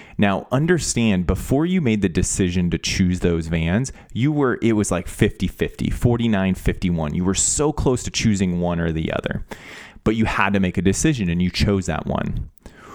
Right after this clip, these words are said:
What will end up happening, I guarantee you, over the next six months after you've made that decision, is everything about the decision you made to buy that van, say the Toyota,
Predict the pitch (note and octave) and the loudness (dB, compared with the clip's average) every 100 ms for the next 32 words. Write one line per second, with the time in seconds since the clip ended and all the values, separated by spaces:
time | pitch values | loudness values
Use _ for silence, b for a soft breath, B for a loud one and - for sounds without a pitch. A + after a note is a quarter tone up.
0 | B B F#2+ A2 - D#3+ D#3+ - A2+ A#2+ | B B 2 2 2 0 0 2 2 2
1 | A#2 - - F2 - C#2 D2 A2+ - - | 2 0 0 -2 -2 -2 -4 -8 -12 -20
2 | _ _ - G2+ G2 F2 G2 A#2+ C#3+ D3 | _ _ 0 0 0 2 2 4 2 0
3 | B2+ A#2+ G2 C2+ - - - - B B | 0 2 2 0 -4 -8 -14 -18 B B
4 | B - G2+ F#2 F2+ F#2 F#2+ - - C#3 | B 0 2 2 2 2 0 -2 0 0
5 | - - A2 E2+ D2 - E2+ F2+ G2+ F#2 | -2 0 0 0 -2 -2 0 2 2 2
6 | F2+ F2 E2+ F2 E2 - E2 - - E2 | 2 2 2 2 0 0 -2 0 0 0
7 | G#2+ A#2+ D3+ - _ _ B B B B | 0 0 -2 -10 _ _ B B B B
8 | B - G#2+ G2 G2 F2 - - _ - | B 2 4 4 2 -2 -8 -18 _ 0
9 | A#2+ C3 D#3+ - C#3 B2 F#2+ F2+ - F2 | 2 2 0 0 0 0 0 0 0 0
10 | F#2 - F2 F#2 F2+ E2+ E2 E2 F#2+ - | 0 0 2 2 4 2 2 0 0 0
11 | E2 D#2 C#2+ E2+ G#2 F2+ F2 F#2+ G#2 D3 | -2 0 0 0 0 0 0 0 2 0
12 | D#3+ - D#2+ F2 - E2+ E2 F#2 C3+ | -2 -2 -2 0 -2 0 -2 -2 -4